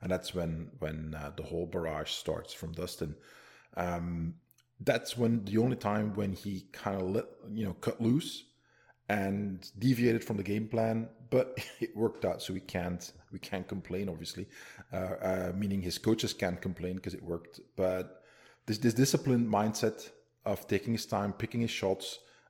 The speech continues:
uh, as opposed to just getting into, into these brawls. Remember the b-, huge brawl he had with, with, uh, uh, Justin Gaethje? Um, it shows a lot of maturity as a fighter from Dustin. And, and again, zero fear,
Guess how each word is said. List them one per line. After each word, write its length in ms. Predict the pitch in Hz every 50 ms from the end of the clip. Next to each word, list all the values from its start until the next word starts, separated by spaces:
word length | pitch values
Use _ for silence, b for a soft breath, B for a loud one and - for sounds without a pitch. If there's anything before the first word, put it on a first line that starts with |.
| b -
uh, 200 | 101 95 92 90 -
as 180 | - 90 87 95
opposed 480 | 87 - - 95 95 98 - - -
to 160 | - 98 95 85
just 220 | - 98 87 -
getting 220 | - 98 95 95
into, 240 | 98 95 90 - 87 80 -
into 200 | 90 90 - 90
these 160 | 90 87 87
brawls. 680 | 85 82 85 82 80 82 90 87 90 92 - - - B B B B -
Remember 340 | - - 98 190 - 196 202
the 100 | 190 185
b-, 140 | 175 - - - - - _ _ _ _ _
huge 420 | - 123 - - - 113 - -
brawl 200 | - 110 101 95
he 100 | 95 98
had 380 | 85 95 95 92 92 - 110 -
with, 180 | 117 98 - -
with, 100 | 95 - - -
uh, 520 | 85 82 95 92 87 87 85 90 - - 82
uh, 160 | 82 85 85
Justin 320 | 85 - 95 - - 92
Gaethje? 400 | 80 92 92 92 - - 92 92 B B B B B B B B B B B B B _ _ -
Um, 720 | - 82 85 90 90 90 92 92 - 92 90 - 87 - _ _ _ _ _ _ -
it 100 | 120 120
shows 160 | - 170 180
a 60 | 151 143
lot 120 | 135 135
of 60 | 131
maturity 460 | 117 110 - - 104 101 92 98 95
as 120 | 90 80 -
a 40 | -
fighter 460 | - - 85 82 82 73 71 - - -
from 140 | - 90
Dustin. 400 | 87 90 85 - - - 80 78 - _ _ _ _ _ -
And, 300 | 90 90 95 92 92 -
and 220 | 87 82 87 90 -
again, 280 | 85 90 110 113 107 95
zero 280 | 87 113 120 123 131
fear, 420 | 127 - - - 104 85 76 B